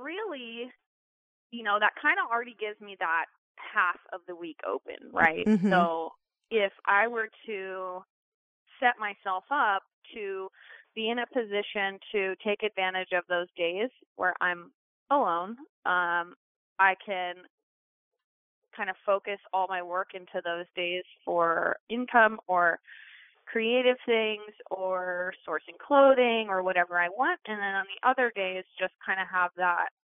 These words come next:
Speaker 1: one-to-one attention.
Speaker 2: Yeah.
Speaker 1: That would be my most ideal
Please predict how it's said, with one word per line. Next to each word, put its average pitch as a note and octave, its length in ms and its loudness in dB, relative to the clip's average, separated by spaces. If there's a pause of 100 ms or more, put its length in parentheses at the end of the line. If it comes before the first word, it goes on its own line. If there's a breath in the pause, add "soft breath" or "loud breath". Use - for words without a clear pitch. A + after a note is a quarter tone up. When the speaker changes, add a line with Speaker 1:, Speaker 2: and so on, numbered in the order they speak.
(120)
Speaker 1:
one-to-one F3+ 920 -8 (720)
attention. - 460 -4 (240)
Speaker 2:
Yeah. G3 320 0 (600)
Speaker 1:
That A3 200 10
would G#3+ 140 -4
be G3+ 120 -12
my F#3 160 -10
most F#3 260 -12
ideal F3 320 -8